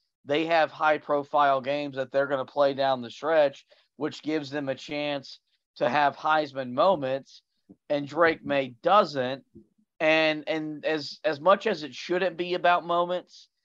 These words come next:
that's what really now determines the Heisman Trophy is great players having, you know, great moments. And I don't know if Drake May, un-, unless it's against Clemson,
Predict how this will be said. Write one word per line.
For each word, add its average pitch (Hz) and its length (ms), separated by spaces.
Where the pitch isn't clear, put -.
that's 151 320
what 165 180
really 165 260
now 156 260
determines 147 640
the 135 100
Heisman 139 460
Trophy 143 460
is 135 140
great 139 320
players 143 440
having, 127 460
you 135 100
know, 135 280
great 131 400
moments. 135 640
And 143 200
I 156 260
don't 170 280
know 151 240
if 139 100
Drake 147 300
May, 143 440
un-, 139 280
unless 143 400
it's - 160
against 170 440
Clemson, 120 720